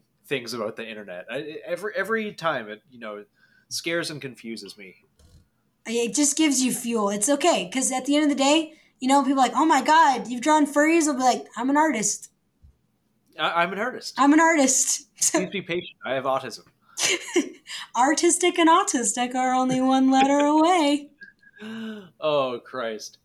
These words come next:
Speaker 1: Anyways, it is, uh, getting close to one A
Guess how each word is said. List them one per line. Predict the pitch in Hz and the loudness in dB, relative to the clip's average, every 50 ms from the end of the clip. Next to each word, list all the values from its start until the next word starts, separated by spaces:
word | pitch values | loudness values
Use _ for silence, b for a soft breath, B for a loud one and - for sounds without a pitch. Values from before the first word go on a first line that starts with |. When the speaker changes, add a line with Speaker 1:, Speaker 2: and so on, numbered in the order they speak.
| - | -8
Speaker 1:
Anyways, | 170 196 220 220 196 160 131 110 98 - - | -4 -2 0 0 0 0 -2 -2 -4 -10 -8
it | 135 147 151 | -8 -6 -6
is, | 170 160 139 123 131 | -4 -6 -6 -4 -4
uh, | 135 127 120 117 117 | -2 -2 -2 -4 -6
getting | 110 117 120 120 117 120 110 | -10 -12 -14 -14 -14 -18 -16
close | - - 120 113 - | -12 -12 -12 -10 -10
to | - 110 | -14 -16
one | 92 95 95 95 104 107 | -16 -14 -14 -12 -10 -10
A | 104 | -12